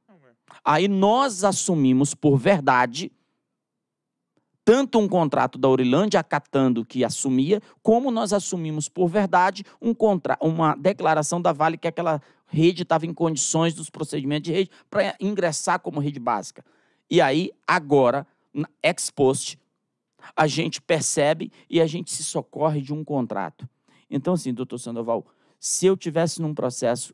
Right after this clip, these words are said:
normal, eu digo, advogaria literalmente como o senhor advoga agora. Eu acredito na segurança juriga-, eh, segurança regulatória e segurança jurídica,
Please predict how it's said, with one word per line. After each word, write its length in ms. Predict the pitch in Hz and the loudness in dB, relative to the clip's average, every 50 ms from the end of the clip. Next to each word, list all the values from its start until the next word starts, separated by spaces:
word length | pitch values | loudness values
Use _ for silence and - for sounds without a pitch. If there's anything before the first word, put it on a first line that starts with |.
| _ _ - | _ _ -4
normal, 520 | 120 117 110 95 104 123 131 127 107 92 - - _ _ _ _ _ _ _ _ _ - | -2 -2 -2 0 0 2 2 2 0 -2 -4 -10 _ _ _ _ _ _ _ _ _ -2
eu 160 | 117 117 117 | 0 0 0
digo, 480 | 110 92 98 101 101 95 85 - - - _ _ _ | 0 -4 -4 -4 -4 -4 -6 -10 -14 -16 _ _ _
advogaria 1000 | - 110 113 113 117 113 117 120 117 113 123 101 98 110 110 113 117 123 135 143 - _ _ _ _ - | -6 -6 -4 -4 -6 -4 -4 -4 -4 -4 -4 -4 -4 -4 -4 -4 -4 -4 -6 -8 -12 _ _ _ _ -6
literalmente 1300 | - 143 151 156 165 220 247 - _ - 185 175 156 156 135 117 117 123 131 143 143 - - - - _ _ _ _ _ _ _ _ _ | -4 -2 0 2 2 2 0 0 _ -2 0 2 2 2 2 2 0 0 0 -2 -4 -8 -14 -20 -20 _ _ _ _ _ _ _ _ _
como 220 | - - 120 127 | -4 -2 0 0
o 40 | 127 | 0
senhor 200 | 127 - - 117 | 0 0 0 0
advoga 480 | 113 117 117 107 107 98 98 104 104 113 | 0 0 -4 -4 -2 0 0 0 0 -2
agora. 360 | 110 98 87 80 73 - - - _ _ _ _ _ _ _ _ _ _ _ _ _ _ _ _ _ _ _ _ _ | -2 -2 -2 -2 -4 -6 -10 -16 _ _ _ _ _ _ _ _ _ _ _ _ _ _ _ _ _ _ _ _ _
Eu 360 | - 160 175 185 185 - - _ - | 4 4 6 6 4 2 -2 _ -4
acredito 640 | 143 151 - - 160 143 127 117 127 151 156 - 147 | -4 -4 -2 -2 -2 -2 -2 -2 -2 -6 -4 -2 -2
na 80 | 123 117 | -2 -2
segurança 500 | - - 127 - 113 107 110 113 - 101 | -4 -4 -4 -2 -2 -2 -2 -4 -6 -8
juriga-, 420 | 104 107 104 101 98 - 101 - - _ - - 69 _ | -8 -8 -6 -6 -4 -4 -4 -4 -6 _ -18 -20 -14 _
eh, 200 | - 95 92 87 | -6 -4 -4 -4
segurança 440 | 85 - - 107 101 104 101 95 - 95 | -6 -6 -8 -6 -4 -4 -4 -4 -6 -6
regulatória 460 | 90 82 85 80 - - 110 113 117 | -6 -4 -6 -6 -4 -2 -2 -2 -2
e 40 | - | -4
segurança 400 | - 107 110 95 107 117 - 117 | -6 -8 -6 -6 -8 -8 -10 -12
jurídica, 420 | 110 110 90 - - - - _ | -12 -12 -12 -12 -14 -16 -20 _